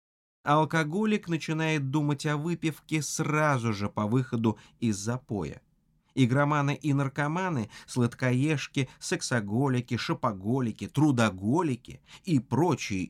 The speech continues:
им подобные – не способны пресытиться. Они могут до определенной степени контролировать свою зависимость,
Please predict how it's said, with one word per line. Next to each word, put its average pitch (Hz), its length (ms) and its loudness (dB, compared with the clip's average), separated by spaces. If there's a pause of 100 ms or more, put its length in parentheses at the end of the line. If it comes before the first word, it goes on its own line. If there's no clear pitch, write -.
им 104 180 0
подобные – 113 800 -2 (360)
не 143 300 6
способны 165 960 -2
пресытиться. - 960 -6 (600)
Они 208 240 2
могут 220 420 0 (220)
до 147 160 2
определенной 139 640 2
степени 156 480 -2
контролировать 165 840 -4
свою 92 320 -6
зависимость, 160 800 -2